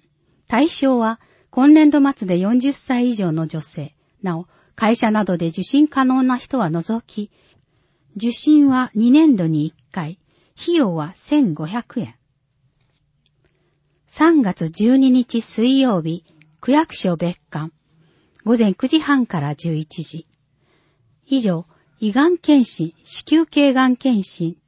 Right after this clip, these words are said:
乳がん検診の申し込みは、一月六日月曜日から集団検診予約ダイヤル零一二零の四八九の四三一へ、平日午前九時から午後四時半、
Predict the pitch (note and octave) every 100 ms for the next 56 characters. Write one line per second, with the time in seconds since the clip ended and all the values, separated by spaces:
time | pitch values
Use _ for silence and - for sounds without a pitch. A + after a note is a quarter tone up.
0 | _ A3+ D#4 D#4 D#4 D4 D4+ C4+ - F3
1 | E3+ F3 F#3 A#3+ - - G3 F3+ E3+ F3
2 | _ _ _ _ _ _ _ G#3 - -
3 | D#4+ D4+ - C#4+ A#3 G#3+ C#4+ - C4 G#3
4 | G3+ - D4+ D#4 A#3 E3 - D#3 D#3+ F#3
5 | _ _ _ _ - - D4 D#4 D4 C#4
6 | D4 A#3+ - F3 D#3+ F3+ B3 A#3 G#3 G#3
7 | E3 D3+ D3 - _ _ _ F#3 C4 D4
8 | C#4+ - F3+ G#3 B3+ B3+ A#3+ F#3 E3+ E3+
9 | - F#3 B3 C4+ C4+ - - - G#3+ D#3+
10 | D#3 D3+ E3 A3+ C4 - A#3 F3 F3 -
11 | D#3 C#3+ - _ _ _ _ _ _ _
12 | _ _ _ _ - A#3+ D4+ C#4 C#4+ -
13 | A#3+ A3+ F3+ A#3 C#4 B3 F3+ - A#3+ G#3
14 | - D#3+ E3 - A3+ A#3+ F#3+ D3 E3+ B3+
15 | B3 - G3